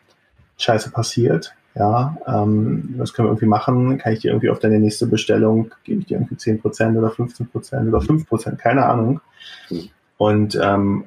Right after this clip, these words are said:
Speaker 1: schon machst du vielleicht aus jemandem, der irgendwie in erster Linie, ähm, frustriert war,
Speaker 2: Mhm.
Speaker 1: vielleicht perspektivischen Kunden. Das sind so die Aspekte. Nochmal, ich kann nur wiederholen, das ist alles nichts, was, was,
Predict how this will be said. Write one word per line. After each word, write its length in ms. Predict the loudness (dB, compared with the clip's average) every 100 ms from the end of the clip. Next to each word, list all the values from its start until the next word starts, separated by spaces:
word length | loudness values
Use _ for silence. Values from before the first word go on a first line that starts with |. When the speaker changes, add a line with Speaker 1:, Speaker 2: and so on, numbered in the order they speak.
| -10
Speaker 1:
schon 300 | -6 0 2
machst 260 | 2 -2 -8
du 40 |
vielleicht 360 | -2 0 0 -4
aus 180 | -6
jemandem, 360 | -6 -4 -2 0
der 240 | 2 0
irgendwie 340 | 0 -2 -2 -4
in 140 | -2
erster 260 | -4 -4 -2
Linie, 600 | 0 2 4 2 0 -4 _ _ _ _ _ _ -4
ähm, 680 | 0 2 2 0 0 -2 -6 _ _ -20 _ _ _
frustriert 600 | -6 -6 -4 0 0 0
war, 520 | 0 2 2 0 -4 _ _ _ _ _ _ -20
Speaker 2:
Mhm. 160 | -20 -20 _
Speaker 1:
vielleicht 260 | -8 -6 -4
perspektivischen 680 | -6 -6 -8 -8 -8 -10
Kunden. 380 | -10 -8 -10 -10 -16 -20 -14 -8
Das 100 | -2
sind 120 | 0
so 120 | 2
die 140 | 2
Aspekte. 720 | 0 0 0 0 2 2 2 -4 _
Nochmal, 260 | -2 0 0
ich 80 | 0
kann 140 | 2
nur 120 | 2
wiederholen, 520 | 4 2 2 2 2
das 140 | 2 -2
ist 100 | -2
alles 340 | 0 0 0
nichts, 260 | -2 -4 -2
was, 320 | -2 -4 -8
was, 340 | -4 -4 -6